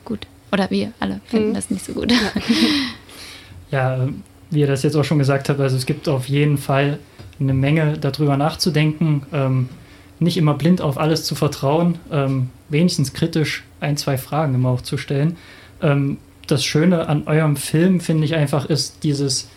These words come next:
Speaker 3: es ist nicht wirklich ideologisiert, es ist eher, dass man sich in all diese Ecken und Enden wirklich reinfühlen kann und so ganz viele Fragen dann selbst dazu stellt zu K I, zu Umweltschutz,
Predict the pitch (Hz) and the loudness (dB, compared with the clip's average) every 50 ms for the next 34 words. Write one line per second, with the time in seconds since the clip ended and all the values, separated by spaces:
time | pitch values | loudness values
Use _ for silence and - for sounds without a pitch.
0 | - - - - - - 143 160 175 - 208 170 151 - 180 160 170 170 185 - | -20 -20 -20 -12 -8 -4 -2 0 2 2 2 2 2 0 0 0 2 2 0 -2
1 | - 190 156 170 170 160 165 160 156 143 131 147 202 208 202 170 143 156 156 151 | -2 0 0 2 2 2 2 2 2 2 2 2 2 2 2 2 0 0 0 0
2 | - - - 151 151 156 160 165 175 - - - - - - - - 160 139 160 | -2 -2 0 2 2 2 2 0 -4 -10 -18 -20 -20 -20 -10 -4 -2 0 2 2
3 | 156 147 143 165 139 - - 156 151 - - 143 147 147 165 156 143 151 151 147 | 2 2 2 2 0 0 0 0 0 0 0 0 0 0 0 0 2 2 2 2
4 | 139 143 - - - - - - 170 - - 160 151 151 147 - 156 165 - 175 | 0 -2 -4 -10 -16 -8 -4 -2 -2 -2 0 0 0 0 0 0 0 0 0 0
5 | 156 151 143 135 147 143 151 135 120 131 139 143 180 190 - 214 196 190 190 - | 0 2 2 0 0 0 -2 -2 -2 0 0 2 2 2 2 2 2 4 2 2
6 | - 185 185 202 202 214 - - 175 151 147 147 147 147 - - 156 147 143 147 | 2 2 2 2 0 -2 -4 -2 0 0 2 0 0 -2 -4 -2 0 0 2 2
7 | 147 143 143 - - - - - - - - - - - - - - - - - | 0 -2 -4 -10 -20 -20 -20 -20 -20 -20 -20 -20 -20 -20 -20 -20 -20 -10 -4 0
8 | 147 160 165 - - 170 156 139 - - - 135 151 156 151 143 139 131 135 143 | 0 2 2 2 2 0 0 0 -2 -2 0 0 0 0 0 -2 -4 -4 -4 -4
9 | 147 143 - - 147 139 - - 131 - - 147 143 139 135 - - - - - | -4 -4 -4 -4 -4 -4 -4 -6 -6 -4 -4 -2 -2 -2 -2 -6 -10 -12 -12 -10
10 | - - 143 131 - - 135 131 - - 147 147 143 139 - - 147 160 160 139 | -8 -8 -8 -8 -6 -6 -4 -4 -4 -2 -2 -2 -2 -2 -2 -4 -4 -2 0 0
11 | 139 135 131 131 127 - - 135 127 - - - - | 0 0 0 0 0 -2 -2 -2 -2 -4 -6 -8 -8